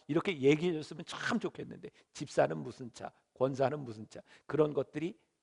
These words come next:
성경엔 하나도 없어요. 하나님이 우리의 주인임을 알 때 우리들의 삶에서 우리들이 결단하고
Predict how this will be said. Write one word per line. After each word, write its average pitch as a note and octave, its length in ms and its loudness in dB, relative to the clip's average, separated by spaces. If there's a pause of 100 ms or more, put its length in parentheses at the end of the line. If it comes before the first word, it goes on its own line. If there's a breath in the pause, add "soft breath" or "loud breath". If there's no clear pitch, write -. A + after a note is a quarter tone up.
성경엔 D3 560 -8
하나도 F#3+ 440 -10
없어요. - 300 -20 (1000 soft breath)
하나님이 B3 520 8
우리의 G#3 320 4
주인임을 G3 640 4
알 C#3+ 260 8
때 E3+ 400 0
우리들의 F#3 460 2
삶에서 A3+ 720 0 (400)
우리들이 F3 440 2
결단하고 E3 880 4